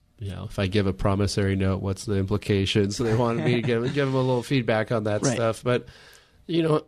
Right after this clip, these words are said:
Speaker 1: <clears throat> maybe talk about that a little bit too, is if somebody is, you know, trying to help their grown kids, 'cause it
Speaker 2: Mm-hmm.
Speaker 1: is so crazy expensive around here. A lot of times you have to have a, g-,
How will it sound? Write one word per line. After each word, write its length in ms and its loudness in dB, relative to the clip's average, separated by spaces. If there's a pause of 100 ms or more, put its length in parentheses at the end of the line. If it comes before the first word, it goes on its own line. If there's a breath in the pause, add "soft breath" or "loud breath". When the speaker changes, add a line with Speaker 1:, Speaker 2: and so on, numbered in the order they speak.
Speaker 1:
<clears throat> 360 0
maybe 240 0
talk 240 0
about 240 0
that 100 0
a 40 0
little 180 2
bit 120 -2
too, 240 2
is 120 0
if 100 -2
somebody 360 2
is, 360 -2 (580 soft breath)
you 80 -2
know, 80 2
trying 220 2
to 40 0
help 160 0
their 100 -2
grown 260 2
kids, 540 -2
'cause 160 0
it 40 6
Speaker 2:
Mm-hmm. 120 4
Speaker 1:
is 100 0
so 300 0
crazy 400 0
expensive 420 -2
around 200 2
here. 180 2
A 40 0
lot 100 0
of 100 -6
times 200 -4
you 80 -2
have 100 -4
to 80 -4
have 120 -2
a, 40 -4
g-, 460 -8